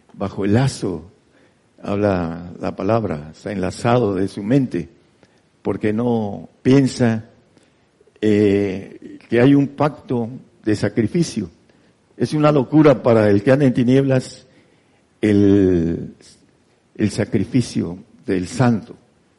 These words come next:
"Juntadme a mis santos, los que hicieron pacto conmigo con sacrificio". Salmo cincuenta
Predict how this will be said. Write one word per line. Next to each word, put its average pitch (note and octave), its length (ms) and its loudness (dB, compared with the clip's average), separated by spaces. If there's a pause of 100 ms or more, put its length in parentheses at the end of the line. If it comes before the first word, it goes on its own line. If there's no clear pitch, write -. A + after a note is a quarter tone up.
(160)
"Juntadme C#3 380 0
a C#3 60 -2
mis B2+ 160 0
santos, C3 320 0
los G#2 80 -12
que A2 80 -2
hicieron A#2+ 280 -2
pacto A#2 300 -6
conmigo A2 400 -4
con G2 140 -12
sacrificio". G2+ 680 -6 (460)
Salmo G#2+ 320 -6
cincuenta G2+ 760 -6